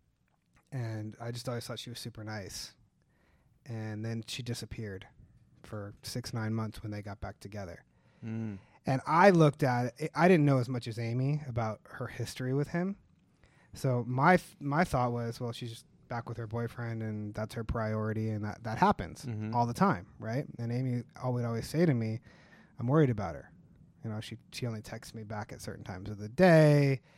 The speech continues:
Speaker 1: Um, she was really scared when he was coming back, and I was like, "Why was she scared?" And then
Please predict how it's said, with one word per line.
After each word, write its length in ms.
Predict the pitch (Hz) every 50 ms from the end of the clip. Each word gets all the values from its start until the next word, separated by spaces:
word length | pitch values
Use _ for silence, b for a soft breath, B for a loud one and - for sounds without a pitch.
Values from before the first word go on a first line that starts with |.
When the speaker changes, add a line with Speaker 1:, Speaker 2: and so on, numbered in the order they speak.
| b b b b b b b b b b -
Speaker 1:
Um, 520 | - 98 98 95 95 92 87 90 90 92 - _ _ _ _ _ _ _ _ _ _ _ - _ _
she 200 | - - - 147
was 140 | 139 131 117 117
really 180 | 123 123 123
scared 580 | 120 - - - 202 208 170 139 135 131 135 - B B B B B B B
when 140 | - 131 120
he 80 | 120 131
was 140 | 120 113 -
coming 280 | - 127 113 113 107
back, 380 | 107 165 202 151 - - - -
and 80 | 107
I 20 | 104
was 100 | 101 -
like, 120 | - -
"Why 80 | 107 107
was 140 | 107 110 -
she 100 | - -
scared?" 420 | - - - 156 127 95 - - - _ _ _ _ _ _ _ _ _ _ _ _ -
And 180 | 123 117 113 110
then 320 | 110 104 104 101 101 101